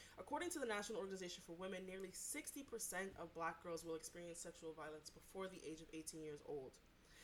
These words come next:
Sexual violence perpetrated against Black women is often ignored and dismissed, again, because of those biases and those stereotypes that I talk-,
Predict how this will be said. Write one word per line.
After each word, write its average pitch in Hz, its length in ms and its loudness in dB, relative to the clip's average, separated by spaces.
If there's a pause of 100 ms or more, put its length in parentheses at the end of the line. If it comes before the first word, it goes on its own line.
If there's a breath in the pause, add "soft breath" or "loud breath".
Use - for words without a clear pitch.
(160 loud breath)
Sexual 269 360 2
violence 214 360 8
perpetrated 208 520 2
against 190 360 2
Black 180 200 -2
women 170 180 0
is 170 180 -4
often 175 300 2
ignored 175 460 0
and 170 100 -2
dismissed, 165 600 0 (280 loud breath)
again, 254 300 4
because 233 280 0
of 285 80 -2
those 208 160 4
biases 170 500 2
and 170 120 -2
those 165 100 -2
stereotypes 175 540 2
that 165 100 0
I 160 100 0
talk-, 170 280 -4